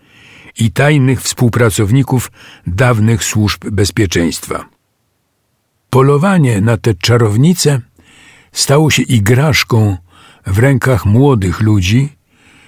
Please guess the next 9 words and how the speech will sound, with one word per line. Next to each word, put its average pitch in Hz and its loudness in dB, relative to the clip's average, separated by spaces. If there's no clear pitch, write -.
którzy 113 0
ani 160 2
nie 127 2
żyli 107 0
w - -8
czasach 113 0
P - -4
R 101 -2
L, 110 -2